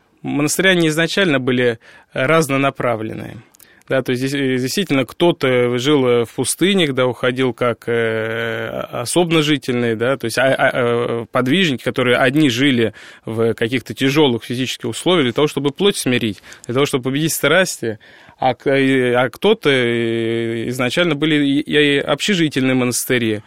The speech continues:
которые в том числе основывались и в городах, и потому что, э, если монахи уходили от мира, то мир приходил к, э, к монашествующим. И мы знаем, что даже у нас, э, на территории,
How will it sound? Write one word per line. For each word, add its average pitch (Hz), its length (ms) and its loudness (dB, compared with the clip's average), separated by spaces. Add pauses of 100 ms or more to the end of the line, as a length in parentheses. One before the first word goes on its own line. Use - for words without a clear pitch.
(300)
которые 143 300 2
в - 40 -8
том 147 120 0
числе 151 380 2
основывались 139 640 0
и 123 120 0
в 113 100 -2
городах, 120 680 0
и 107 880 -4
потому 123 220 -6
что, 120 400 -2 (400)
э, 113 720 0
если 135 340 0
монахи 143 400 2
уходили 139 400 0
от 135 160 2
мира, 185 260 4
то 135 160 0
мир 160 200 2
приходил 131 440 -2
к, - 100 -14
э, 131 240 0
к 123 220 -2
монашествующим. 120 840 0
И - 20 0
мы 123 120 0
знаем, 139 240 0
что - 120 -10
даже 131 220 0
у 139 40 0
нас, 131 300 -2
э, 117 200 2
на 117 1080 -2
территории, 113 580 -4